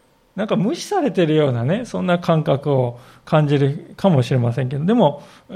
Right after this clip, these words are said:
そうではないということですね。ある仲介者が、えー、こういうことを言っておりましたけれども、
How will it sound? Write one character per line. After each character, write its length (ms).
そ 200
う 20
で 80
は 100
な 180
い 120
と 100
い 60
う 40
こ 120
と 80
で 120
す 120
ね。 240
あ 80
る 100
仲 240
介 140
者 160
が、 200
え 120
ー、 40
こ 120
う 20
い 40
う 20
こ 100
と 100
を 40
言 80
っ 20
て 100
お 60
り 60
ま 120
し 60
た 100
け 100
れ 60
ど 100
も、 180